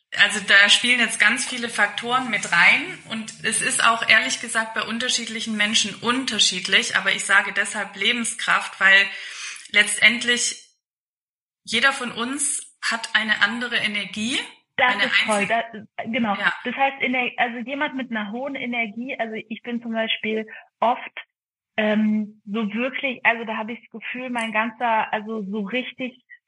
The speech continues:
Speaker 2: fühle mich sehr, sehr, sehr energetisch. Und dann, dann könnte ich,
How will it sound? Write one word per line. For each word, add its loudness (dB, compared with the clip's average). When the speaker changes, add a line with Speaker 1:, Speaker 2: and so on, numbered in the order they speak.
Speaker 2:
fühle 0
mich -4
sehr, 0
sehr, -4
sehr -4
energetisch. -8
Und -6
dann, -4
dann -4
könnte -2
ich, -4